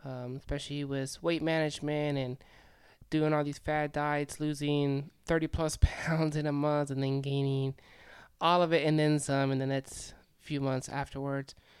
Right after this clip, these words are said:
I played sports most of my life, or at least I tried to. <laughs> A lot of times I was just sitting on the bench watching.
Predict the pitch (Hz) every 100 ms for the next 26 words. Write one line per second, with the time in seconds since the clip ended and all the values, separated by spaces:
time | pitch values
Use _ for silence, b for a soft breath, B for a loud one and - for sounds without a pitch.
0 | b b b 139 196 190 - 160 170 175
1 | - - - - 160 160 165 160 160 170
2 | 180 151 143 - 131 - 143 139 - 165
3 | 170 - - - - - 196 160 143 139
4 | 139 143 139 139 139 - 135 139 139 147
5 | 151 151 147 147 156 165